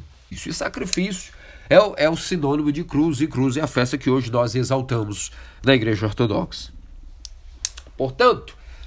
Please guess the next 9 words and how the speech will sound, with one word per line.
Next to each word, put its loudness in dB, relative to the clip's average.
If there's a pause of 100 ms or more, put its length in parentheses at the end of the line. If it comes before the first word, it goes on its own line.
(400)
ah, 0 (840)
historicamente 0
falando, 0 (1500)
a -2
Igreja 0
Ortodoxa -2
tem -2
a -2
glória 0